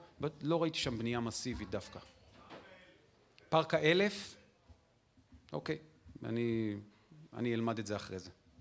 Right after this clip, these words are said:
אני אוסיף את זה. אני אגיד לצ'מנסקי להוסיף את זה.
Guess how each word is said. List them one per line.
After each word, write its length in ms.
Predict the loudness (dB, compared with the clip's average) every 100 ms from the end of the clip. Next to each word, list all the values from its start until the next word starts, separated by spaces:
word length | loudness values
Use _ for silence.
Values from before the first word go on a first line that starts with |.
| -8
אני 120 | -4
אוסיף 320 | -2 -2 -4
את 80 | -8
זה. 100 | -10 -14 -14 -20 -20 -20 -20 -20 -20 -20 _ _
אני 120 | -4
אגיד 180 | -2 0
לצ'מנסקי 580 | 0 0 0 0 -2 -6
להוסיף 360 | -6 -8 -10 -12
את 40 |
זה. 60 | -14